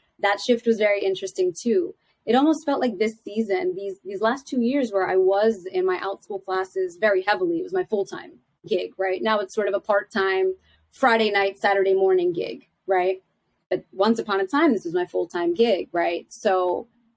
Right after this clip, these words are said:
to take, I was sort of practicing and honing my voice, um, to really just share affirmations and, and how this really works, right? To do things that,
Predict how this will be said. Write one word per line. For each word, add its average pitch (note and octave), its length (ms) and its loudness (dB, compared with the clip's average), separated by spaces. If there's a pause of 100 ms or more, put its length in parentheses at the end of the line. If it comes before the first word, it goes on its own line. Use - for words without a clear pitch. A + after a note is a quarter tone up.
(920)
to A3+ 120 0
take, A#3+ 420 2
I G#3 120 4
was G#3+ 160 0
sort C#4+ 140 4
of D4 140 -2
practicing G3+ 720 -2
and F#3 100 -2
honing G3+ 360 0
my F#3 140 2
voice, F#3 760 -2
um, F#3+ 540 -2 (100)
to A3 140 -4
really G3+ 800 0 (920)
just A3 220 0
share G3 440 2
affirmations F#3 1000 -2
and, F3+ 220 0
and F3+ 160 -4
how F#3 260 -2
this F3+ 240 -4
really F#3 240 4
works, - 520 -4
right? E3+ 340 -2
To F#3+ 100 -4
do A3 240 0
things G3 340 0
that, F#4 300 -2